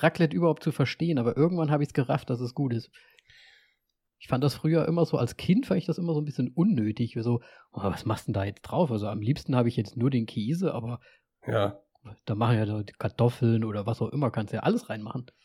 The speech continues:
Speaker 2: Ja, klar. Also es gibt ja Leute, die benutzen da auch Gemüse für. Äh, das
Speaker 1: Ui, ich als
Speaker 2: versuch ich,
Speaker 1: Veganer.
Speaker 2: ja. Ja, echt, weißt du, also Tofu schmeckt nicht da drauf, hab ich ver-, hab ich ausprobiert, schmeckt echt scheiße.
Speaker 1: Okay.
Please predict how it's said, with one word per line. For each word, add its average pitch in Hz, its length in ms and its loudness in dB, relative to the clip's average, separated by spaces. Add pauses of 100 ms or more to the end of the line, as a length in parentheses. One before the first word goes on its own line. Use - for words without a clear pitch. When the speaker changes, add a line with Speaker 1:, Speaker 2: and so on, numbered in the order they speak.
(380)
Speaker 2:
Ja, 95 80 -6
klar. 113 520 2
Also 98 180 2
es - 80 -6
gibt 117 160 -2
ja 110 80 4
Leute, 107 240 0
die 101 80 -2
benutzen 104 400 -2
da 95 60 2
auch 92 240 0
Gemüse 113 420 -2
für. 131 320 -4 (840)
Äh, 95 380 -2 (640)
das 110 140 -4
Speaker 1:
Ui, 139 880 6
ich 139 180 0
als 98 160 -2
Speaker 2:
versuch 104 100 -6
ich, 87 60 -8
Speaker 1:
Veganer. 104 600 -4
Speaker 2:
ja. - 60 -12 (800)
Ja, 101 260 2
echt, 117 300 -2
weißt 95 240 0
du, 110 240 0
also 104 240 0
Tofu 170 380 4
schmeckt 160 280 4
nicht 156 200 2
da 180 40 2
drauf, 170 280 0
hab 147 80 4
ich 139 80 -2
ver-, 127 160 -4 (160)
hab 135 100 -8
ich 139 100 -6
ausprobiert, 131 420 -2
schmeckt - 200 -8
echt 117 140 -6
scheiße. 117 420 -4 (400)
Speaker 1:
Okay. 127 540 0